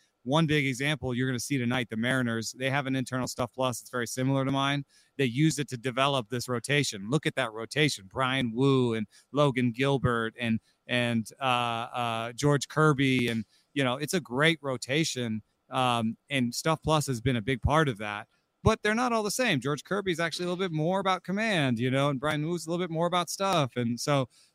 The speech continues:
you know, y-, you can't go all in on any one stat, you know, I think.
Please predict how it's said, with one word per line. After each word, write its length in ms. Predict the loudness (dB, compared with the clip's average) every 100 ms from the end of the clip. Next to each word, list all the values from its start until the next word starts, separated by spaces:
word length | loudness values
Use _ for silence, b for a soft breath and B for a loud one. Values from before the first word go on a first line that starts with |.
| _
you 120 | 0
know, 280 | 0 0 -4 _ _
y-, 140 | -20 -12
you 140 | -4 -4
can't 380 | -2 -2 -2 0
go 340 | 2 4 2 0
all 260 | 2 2
in 160 | 2 2
on 140 | 0
any 160 | -2 -2
one 220 | -2 -4
stat, 340 | -6 -8 -8 -14 _ _ -4
you 100 | -2
know, 100 | 0
I 100 | -2
think. 280 | -4 -8